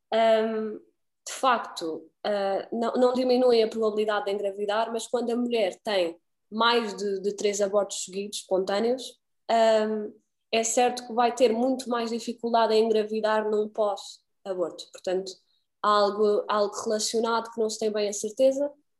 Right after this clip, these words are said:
e, e estes abortos espontâneos ocorrem devido a um, uma data de fatores, nomeadamente a idade avançada, portanto, a partir dos trinta e cinco anos de idade.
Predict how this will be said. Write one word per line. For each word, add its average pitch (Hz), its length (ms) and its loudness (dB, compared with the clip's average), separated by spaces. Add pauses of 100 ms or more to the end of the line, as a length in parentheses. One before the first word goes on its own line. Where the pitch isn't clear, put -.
(220)
e, 226 500 -4
e 226 80 -2
estes 220 200 -4
abortos 226 260 0
espontâneos 233 480 -2
ocorrem 220 500 0
devido 190 260 -4
a 214 40 2
um, 208 400 -2
uma 208 220 -2
data 214 320 -2
de 190 100 -10
fatores, - 680 -6 (240)
nomeadamente 208 640 2
a - 20 -2
idade 202 240 0
avançada, 196 560 -2
portanto, 175 340 -4
a 180 60 -2
partir 190 300 -6
dos 180 240 -6
trinta 180 240 -2
e 180 40 -4
cinco 170 360 -8
anos 156 200 -16
de 160 100 -20
idade. - 440 -20